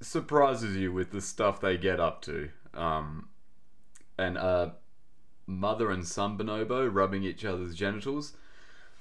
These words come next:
I'd like to say that, you know, that's a rare thing, but I'm sure bonobos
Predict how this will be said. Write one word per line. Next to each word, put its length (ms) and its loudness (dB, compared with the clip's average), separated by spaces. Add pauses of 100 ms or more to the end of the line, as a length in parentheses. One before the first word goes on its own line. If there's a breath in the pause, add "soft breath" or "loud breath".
(140 soft breath)
I'd 240 2
like 440 2
to 120 -2
say 440 2
that, 300 2 (1500)
you 120 -2
know, 200 0 (280)
that's 460 -4 (760)
a 100 0
rare 300 2
thing, 380 -4
but 380 -2 (260)
I'm 180 -4
sure 260 0
bonobos 1000 -2